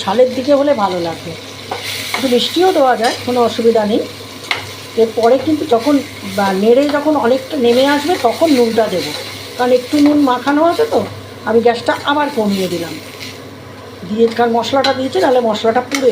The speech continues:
উঠবে। আবার গ্যাসটা একটু বাড়ালাম, একটু নাড়ানাড়ি করে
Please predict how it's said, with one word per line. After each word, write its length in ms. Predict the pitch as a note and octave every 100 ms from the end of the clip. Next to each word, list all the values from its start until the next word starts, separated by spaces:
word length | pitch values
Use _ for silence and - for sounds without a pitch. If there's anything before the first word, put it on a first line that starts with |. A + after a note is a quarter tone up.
| F3
উঠবে। 200 | D3+ D3 D3+ - - - - - - - - - - - - - - - - - - - - - - - - C#4 - - - E3 C#3+ - C3+ - - - - - - - - - G#3
আবার 140 | G3+ G#3
গ্যাসটা 220 | G#3 - A3
একটু 120 | A#3 G#3
বাড়ালাম, 340 | F#3 G3 C#4+ - - - - - - - - -
একটু 120 | - A#3+ A#3+
নাড়ানাড়ি 420 | A#3+ B3 B3+ C4
করে 120 | C#4+